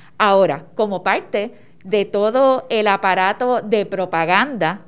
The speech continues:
que es controlado, entre otras cosas, por el señor Tomás Rivera Chats, esto está referido del Departamento de Justicia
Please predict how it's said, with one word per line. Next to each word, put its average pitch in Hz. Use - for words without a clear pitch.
que 175
es 180
controlado, 190
entre 180
otras 180
cosas, 247
por 185
el 170
señor 170
Tomás 180
Rivera 220
Chats, -
esto 285
está 302
referido 254
del 233
Departamento 185
de 294
Justicia 269